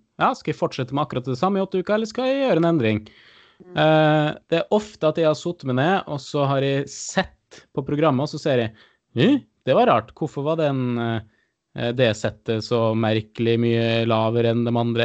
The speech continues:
Speaker 1: Altså, et eller annet som bare står ut, da, så har jeg gjerne notert, da, nederst på arket, og en sånn liten stjerne, hva som var grunnen.
Speaker 2: Mm.
Speaker 1: Og så er det sånn, "Å ja, ja, stemmer det, sånn var det, ja, men da må jeg
Speaker 2: Mm.
Speaker 1: endre det." Og så
Speaker 2: Mm.
Speaker 1: endre ting som jeg aldri hadde husket.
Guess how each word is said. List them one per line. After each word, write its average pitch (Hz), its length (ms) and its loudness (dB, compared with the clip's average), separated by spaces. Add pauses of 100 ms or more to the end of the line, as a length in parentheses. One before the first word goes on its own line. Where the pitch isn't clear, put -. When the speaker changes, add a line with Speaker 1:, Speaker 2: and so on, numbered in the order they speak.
(160)
Speaker 1:
Altså, 120 260 -2
et - 280 -4
eller 123 180 2
annet 131 220 2
som 127 120 -6
bare 123 220 0
står 131 280 -2
ut, 165 80 -6
da, 165 120 2
så 151 140 -4
har 139 80 0
jeg 135 100 0
gjerne 120 320 -4 (320)
notert, 139 720 -4
da, 151 120 -4 (180)
nederst 123 420 -4
på 131 80 -2
arket, 127 400 -2 (160)
og 127 60 -6
en 120 100 -6
sånn 123 80 -4
liten 117 220 -6
stjerne, 120 500 -2 (560)
hva 123 240 0
som 120 180 -8
var 117 120 -4
grunnen. 120 500 -2 (460)
Speaker 2:
Mm. 208 400 -14
Speaker 1:
Og 139 100 -10
så - 60 -16
er 156 80 0
det 123 60 -4
sånn, 127 160 -6 (100)
"Å 214 80 -2
ja, 269 400 2
ja, 127 120 -2 (360)
stemmer 254 480 -4
det, 220 140 2 (100)
sånn 247 340 -8
var 262 220 0
det, 113 280 -2
ja, 170 120 -2
men 202 140 -4
da 208 80 -2
må 202 80 -4
jeg 196 100 -4
Speaker 2:
Mm. 214 180 -2
Speaker 1:
endre 127 140 -2
det." 98 260 -2 (520)
Og 160 100 -8
så 180 160 -4
Speaker 2:
Mm. - 80 -2
Speaker 1:
endre 214 320 0
ting 180 140 -2
som 160 160 -4
jeg 156 100 -6
aldri 143 300 -4
hadde 110 140 -4
husket. 139 360 -8